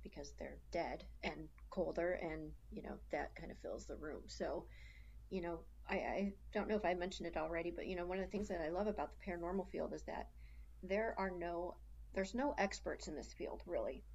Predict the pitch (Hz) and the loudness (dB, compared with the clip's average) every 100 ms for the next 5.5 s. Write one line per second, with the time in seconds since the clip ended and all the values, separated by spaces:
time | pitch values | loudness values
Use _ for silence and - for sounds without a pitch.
0 | - - 185 185 180 196 185 180 170 160 | -12 -4 -2 -2 0 0 0 -2 -4 -4
1 | - 190 170 - 135 160 156 156 - - | -2 2 2 2 -2 -4 -4 -4 -4 -8
2 | - - - - 170 - - - - - | -10 -12 -12 -6 -6 -4 -6 -8 -10 -10
3 | - - 170 - 180 - 196 - 180 - | -10 -6 -4 -2 -2 -2 -8 -2 -4 -4
4 | - - - - 170 175 165 190 196 220 | -10 -12 -12 -8 -4 -2 2 2 2 0
5 | 165 151 156 165 | -2 -2 -4 -6